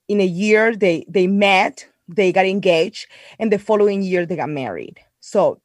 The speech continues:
that happened, and they actually met during covid, so they kinda, like, spent the entire time, like, together during covid.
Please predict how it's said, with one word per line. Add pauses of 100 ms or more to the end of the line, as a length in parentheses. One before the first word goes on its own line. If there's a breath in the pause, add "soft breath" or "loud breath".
that
happened,
and
they
actually
met
during
covid,
so
they
kinda,
like,
spent
the
entire
time,
like,
together
during
covid.